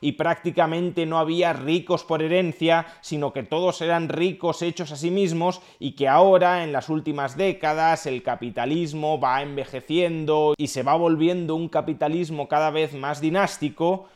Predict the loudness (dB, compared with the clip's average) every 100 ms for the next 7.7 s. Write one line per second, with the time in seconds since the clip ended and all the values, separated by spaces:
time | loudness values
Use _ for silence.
0 | _ _ -8 -4 -2 -2 -4 -4 -2 0
1 | 0 0 0 2 2 2 0 -2 -2 -6
2 | -6 -2 -2 -2 -2 0 0 0 -2 -4
3 | 0 2 2 0 -4 -10 _ _ _ _
4 | -4 0 2 2 2 2 2 4 2 0
5 | -6 -8 -14 -4 -2 0 0 -2 -2 0
6 | 0 0 -4 -4 -6 -4 -6 -4 -6 -8
7 | -6 0 0 0 -4 -18